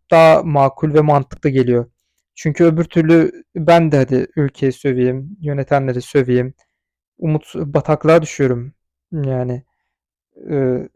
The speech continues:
sonra kimse seni düşünmüyor ki. "Aa, Murat işte parası var mı? Ruh hali iyi mi?" Tamamen o da hani statü belirliyor. Hani statün iyiyse daha çok çevren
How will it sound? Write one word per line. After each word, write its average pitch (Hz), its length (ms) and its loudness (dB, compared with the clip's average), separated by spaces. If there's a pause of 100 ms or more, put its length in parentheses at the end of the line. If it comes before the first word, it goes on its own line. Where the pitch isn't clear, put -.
(380)
sonra 143 520 -2 (320)
kimse 156 300 -4
seni 147 280 -2
düşünmüyor 151 420 0
ki. 127 400 -4 (360)
"Aa, 143 200 2
Murat 135 340 2
işte - 220 -12
parası 139 440 0
var 131 200 4
mı? 127 340 -6 (460)
Ruh 135 200 -4
hali 131 260 2
iyi 135 240 0
mi?" 127 340 -4 (880)
Tamamen 160 500 0
o 156 140 2
da 139 180 6
hani 131 160 -6
statü 143 480 -2
belirliyor. 120 600 2
Hani 127 260 -4
statün - 440 -8
iyiyse 143 400 -4
daha 127 140 2
çok 123 220 -10
çevren 127 440 -2